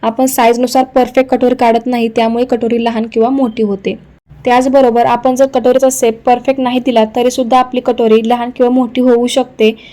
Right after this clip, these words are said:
यासाठी परफेक्ट शेप देणंसुद्धा तेवढंच महत्त्वाचं आहे. ओके, साईजनुसार कटोरी परफेक्ट येण्यासाठी पहिल्यांदा आपल्याला कटोरीच्या साईड पार्टचं मार्किंग करून घ्यायचं आहे.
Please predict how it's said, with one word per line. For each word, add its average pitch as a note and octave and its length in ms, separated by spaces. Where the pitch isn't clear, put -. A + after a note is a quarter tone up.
यासाठी B3+ 360
परफेक्ट C4 480
शेप C4 200
देणंसुद्धा A#3+ 520
तेवढंच A#3 280
महत्त्वाचं A3 480
आहे. G#3 220
ओके, D#4+ 240
साईजनुसार C4 600
कटोरी B3+ 320
परफेक्ट C4 460
येण्यासाठी A#3+ 460
पहिल्यांदा A#3 420
आपल्याला A3+ 280
कटोरीच्या A#3 520
साईड A#3+ 340
पार्टचं B3 400
मार्किंग A#3 340
करून A3+ 240
घ्यायचं A3+ 340
आहे. A3 260